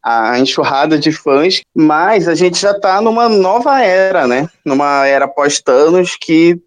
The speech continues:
tem muita coisa aí pra desembrulhar e eu acho que ele vai ser muito importante pra isso, né? E, e ele,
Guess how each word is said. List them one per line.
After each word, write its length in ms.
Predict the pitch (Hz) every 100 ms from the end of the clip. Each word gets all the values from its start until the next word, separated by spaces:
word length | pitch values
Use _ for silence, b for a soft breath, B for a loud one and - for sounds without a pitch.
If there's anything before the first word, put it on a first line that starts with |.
| _
tem 140 | 170
muita 260 | 175 202 285
coisa 320 | 208 190 190
aí 160 | 170 170
pra 320 | 175 165 170 -
desembrulhar 960 | 143 151 165 170 165 160 147 151 202 233 147
e 260 | 156 165
eu 140 | 180 180
acho 160 | 180
que 60 | 185
ele 100 | 175
vai 80 | 185
ser 140 | 185
muito 200 | 180 190
importante 560 | 220 233 - 208 202 -
pra 160 | 202
isso, 320 | 151 139 - 123
né? 240 | 117 117
E, 360 | 127 127 147 156
e 40 |
ele, 260 | 165 185